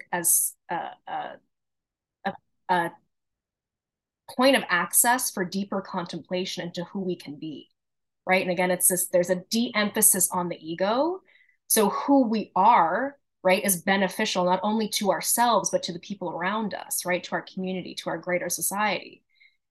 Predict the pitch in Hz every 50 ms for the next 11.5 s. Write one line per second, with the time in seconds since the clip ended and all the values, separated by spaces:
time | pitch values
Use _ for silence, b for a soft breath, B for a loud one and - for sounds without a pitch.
0 | _ - - 202 196 185 185 220 262 277 247 214 - - - - - - - 277
1 | 262 233 214 214 220 240 247 226 196 185 180 180 180 - 185 190 190 190 196 208
2 | 233 247 247 240 226 220 - 208 196 190 185 - - _ _ _ - - 226 233
3 | 202 202 196 214 269 254 277 269 226 196 175 170 165 165 - 175 170 175 - 180
4 | 165 175 160 180 - - - - 277 277 - 247 214 190 175 180 185 185 - -
5 | 190 185 180 - 180 185 175 - 175 - - 277 339 - - 180 151 143 139 180
6 | 202 - b b b b b - 190 196 214 208 202 208 220 220 214 214 - -
7 | 262 269 269 262 202 196 190 190 214 269 277 - - 170 156 175 - 185 180 -
8 | 185 180 - - 247 240 240 247 226 202 190 - 175 180 175 - 175 160 180 -
9 | - 175 185 208 226 - - 330 349 - 180 175 175 B B B B B B -
10 | 208 240 285 - - - 285 285 262 214 - - - 240 247 247 - - 151 -
11 | - - - 277 254 - - - _